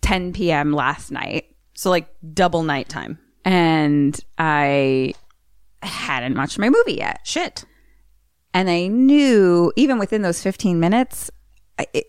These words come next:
Speaker 1: I was scared. I did a little jump scare.
Speaker 2: <laughs> What? By yourself?
Speaker 1: By myself in the middle of the day, fifteen minutes in.
Speaker 2: Oh my God.
Speaker 1: And I was like, "I don't know that I can continue
Speaker 2: <gasps>
Speaker 1: this." <laughs>
Speaker 2: So wait, that's not the movie that I get to hear about?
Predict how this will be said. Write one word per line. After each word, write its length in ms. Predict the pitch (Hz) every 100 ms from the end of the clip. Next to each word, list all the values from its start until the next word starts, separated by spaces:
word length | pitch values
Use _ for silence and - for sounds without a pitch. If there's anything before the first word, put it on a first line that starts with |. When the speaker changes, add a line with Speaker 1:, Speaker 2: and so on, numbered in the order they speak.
| -
Speaker 1:
I 180 | 233 392
was 140 | 311
scared. 520 | - 339 440 151 127 -
I 140 | 269
did 160 | 370 339
a 80 | 262
little 240 | 254 247
jump 300 | 185 185 -
scare. 500 | - - 170 156 156
Speaker 2:
<laughs> 40 |
What? 680 | 269 247 262 - 679 - - 247
By 160 | 240
yourself? 440 | 311 311 - 233 349 554 571
Speaker 1:
By 300 | 180 208 262
myself 560 | 302 254 277 277 240 -
in 120 | 220
the 80 | 226
middle 280 | 226 233
of 160 | 220 196
the 80 | 180
day, 520 | 226 247 165 156 156 - -
fifteen 360 | 214 208 233
minutes 280 | 196 180 156
in. 340 | 302 294 175 -
Speaker 2:
Oh 80 |
my 160 | 302 330
God. 280 | 220 262 440 523
Speaker 1:
And 180 | 285 190
I 80 | 190
was 120 | 190
like, 360 | 202 185 185 - - -
"I 240 | - 240 240 _
don't 260 | 220 214 -
know 280 | 196 185
that 120 | 175 175
I 120 | 170
can 260 | - 160 165
continue 560 | - - - - 90
Speaker 2:
<gasps> 20 |
Speaker 1:
this." 420 | - - - - -
<laughs> 40 | - - -
Speaker 2:
So 240 | - - 381
wait, 400 | 403 427 240 - - -
that's 280 | 233 277 262
not 240 | 269 247 277
the 60 |
movie 220 | 254 247
that 100 | 240
I 80 | 247
get 120 | 240 247
to 40 |
hear 120 | 247
about? 240 | 277 359